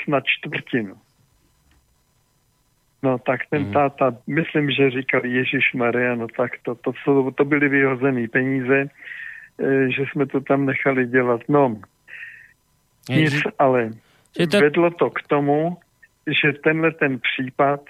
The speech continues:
Speaker 1: prostě říkám pacientům, kteří říkají: "Když já si to nechám napsat od svýho pana doktora, tak to budu mít levně, tak na tom ušetřím."
Speaker 2: Mhm.
Speaker 1: Tak říkám: "Tak ušetříte,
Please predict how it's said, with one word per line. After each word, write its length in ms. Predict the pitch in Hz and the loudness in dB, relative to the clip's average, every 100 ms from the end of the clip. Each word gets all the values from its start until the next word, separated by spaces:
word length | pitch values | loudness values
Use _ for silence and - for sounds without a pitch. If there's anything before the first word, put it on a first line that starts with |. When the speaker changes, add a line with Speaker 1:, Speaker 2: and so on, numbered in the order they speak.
| _ - - - | _ -20 -20 -6
Speaker 1:
prostě 560 | 131 135 - - 143 143 - - 147 - | -2 -2 -4 -2 0 0 -6 -8 -4 -2
říkám 320 | 151 - 131 | 0 0 -2
pacientům, 880 | 117 117 - 147 139 127 147 143 156 160 - - - - | -2 -6 -2 -2 -2 -4 -4 -4 -4 -10 -16 -18 -18 -4
kteří 320 | 147 143 147 - | -2 -2 -6 -4
říkají: 320 | 151 151 143 | -2 2 2
"Když 200 | 127 135 - | 0 -2 0
já 140 | 143 143 | 0 -2
si 80 | 151 | -6
to 140 | - | -2
nechám 440 | 147 143 151 147 139 | -2 -2 -2 -2 -2
napsat 440 | 127 - 151 143 | -4 -2 -2 0
od 140 | 151 139 - | -2 -4 -4
svýho 240 | 135 131 | -2 0
pana 320 | 131 139 135 | 2 0 0
doktora, 560 | 123 120 - 127 139 143 - - - - | -2 -6 -8 -2 -2 -2 -10 -14 -8 -2
tak 160 | 143 - | -2 0
to 80 | 156 135 143 196 | 0 0 -10 -6
budu 240 | 135 139 147 | -2 0 2
mít 240 | 143 135 | 0 -2
levně, 320 | 127 117 127 | -2 -2 -4
tak 240 | 117 131 131 | -2 -4 -2
na 80 | |
tom 240 | 131 143 131 | -2 -2 0
ušetřím." 540 | 113 120 110 - - - | 0 0 -4 -10 -12 -12
Speaker 2:
Mhm. 300 | 113 110 135 131 123 - 131 131 | -8 -6 -6 -10 -14 -12 -8 -4
Speaker 1:
Tak 80 | 123 | -4
říkám: 400 | 131 123 131 123 | -4 -2 0 0
"Tak 240 | - 120 - | -2 -2 -2
ušetříte, 960 | 131 143 131 - 147 139 - 135 | 0 0 0 -2 -2 0 0 0